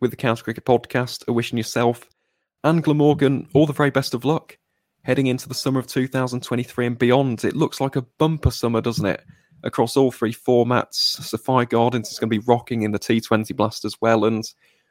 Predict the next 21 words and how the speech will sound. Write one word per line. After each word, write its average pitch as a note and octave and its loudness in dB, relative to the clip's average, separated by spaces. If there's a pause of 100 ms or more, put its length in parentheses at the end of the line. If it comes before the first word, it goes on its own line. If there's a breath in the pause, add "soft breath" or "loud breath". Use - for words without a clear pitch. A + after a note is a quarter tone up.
(180)
obviously C#3 0
for A2+ -4
yourself, A2+ 0 (400)
wishing B2+ -4
you B2+ 0
more B2+ 4
game D#3 0
time. - -2 (400)
I - -4
mean, C#3+ 2
from C#3 -2
what F#3 2
we've - -4
seen D3+ 0
in A#2+ 0
County C3+ -2
Cricket - -2
so A#2 4
far, - 0 (240)
very C3+ 0
impressed, A#2+ -2